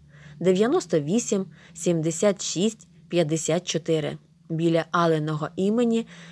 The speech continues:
що значилося у списку під номером один, була цифра сто і слово «перенесена». Унизу дівчинка помітила написану дрібненькими літерами примітку: «До недоладі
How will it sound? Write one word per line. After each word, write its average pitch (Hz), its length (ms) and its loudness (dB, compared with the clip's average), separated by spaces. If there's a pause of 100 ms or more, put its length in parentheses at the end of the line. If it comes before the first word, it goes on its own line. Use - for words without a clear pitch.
(100)
що 392 220 2
значилося 175 680 0
у 170 80 2
списку 175 460 0
під 165 220 -2
номером 165 500 0
один, 170 580 0
була 165 280 2
цифра 202 480 -2
сто 190 480 4 (100)
і 151 80 -2
слово 175 580 2
«перенесена». 170 840 0 (540)
Унизу 165 320 0
дівчинка 180 580 0 (260)
помітила 214 640 2
написану 185 640 0
дрібненькими 170 720 2
літерами 180 480 2
примітку: 180 640 2 (460)
«До 277 160 0
недоладі 160 880 2